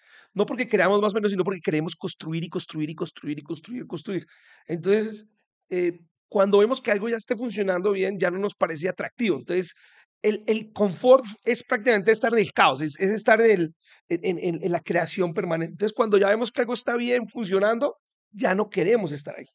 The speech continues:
sino que queremos construir algo nuevo. Entonces, eh,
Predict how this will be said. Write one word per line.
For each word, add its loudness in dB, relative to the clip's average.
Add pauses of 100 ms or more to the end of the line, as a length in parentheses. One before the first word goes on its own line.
(460)
sino 2
que 4
queremos -4
construir -2
algo 2
nuevo. 2 (1200)
Entonces, -2 (180)
eh, -2